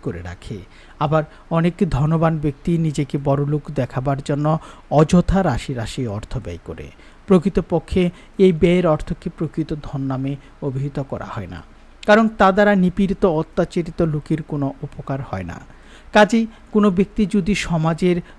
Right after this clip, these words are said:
তথা, আহ, সমাজের, সমাজ তথা সমাজের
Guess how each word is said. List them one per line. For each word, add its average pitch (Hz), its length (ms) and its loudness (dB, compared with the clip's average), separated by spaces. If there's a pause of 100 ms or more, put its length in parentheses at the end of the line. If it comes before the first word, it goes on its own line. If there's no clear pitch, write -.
তথা, 165 400 0 (320)
আহ, 131 260 0
সমাজের, 160 560 0 (1800)
সমাজ 180 340 4
তথা 175 240 2
সমাজের 160 420 0